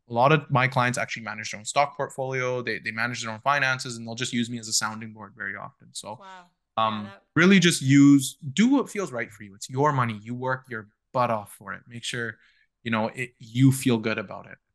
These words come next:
Speaker 2: Okay. And so two last questions. One is, what would be probably the most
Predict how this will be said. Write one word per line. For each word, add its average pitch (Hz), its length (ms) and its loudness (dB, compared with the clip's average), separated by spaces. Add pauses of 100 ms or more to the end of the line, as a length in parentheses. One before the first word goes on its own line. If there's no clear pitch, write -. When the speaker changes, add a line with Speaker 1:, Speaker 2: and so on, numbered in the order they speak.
(520)
Speaker 2:
Okay. 202 240 -14 (180)
And 226 320 -12
so 214 420 -10 (340)
two 285 380 -16
last 247 300 -10
questions. - 600 -18 (500)
One 262 360 -6 (120)
is, 226 640 -14 (500)
what 220 240 -6
would 240 160 -16
be 220 400 -14
probably 214 360 -12
the 208 100 -18
most 196 840 -16